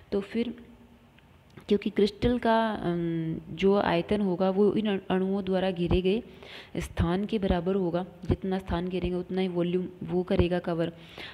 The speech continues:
ठीक है। तो जैसे इसका क्षेत्रफल आर स्क्वायर है ना, इसका भी क्षेत्रफल क्या हो गया, आर स्क्वायर। इस, सॉरी, क्षेत्रफल नहीं, आयतन, वॉल्यूम आर क्यूब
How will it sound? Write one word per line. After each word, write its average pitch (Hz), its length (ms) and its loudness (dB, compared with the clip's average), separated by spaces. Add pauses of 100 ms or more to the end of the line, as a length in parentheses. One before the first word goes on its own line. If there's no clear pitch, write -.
(140)
ठीक 220 180 -4
है। 180 120 -4 (320)
तो 202 260 0 (240)
जैसे 196 280 -2
इसका - 360 -4
क्षेत्रफल 208 840 -4 (120)
आर 175 220 -2
स्क्वायर 185 400 -4 (600)
है 208 80 0
ना, 208 160 -2 (480)
इसका 226 280 -2
भी 214 100 0
क्षेत्रफल 196 540 -4
क्या 190 180 0
हो 185 160 0
गया, 202 260 -2 (960)
आर 185 300 2
स्क्वायर। 190 360 -4 (800)
इस, - 180 -2 (120)
सॉरी, 175 280 -2
क्षेत्रफल 196 540 -4
नहीं, 220 120 -2 (100)
आयतन, 160 460 -2 (160)
वॉल्यूम 175 460 0
आर 165 260 4
क्यूब 220 280 -2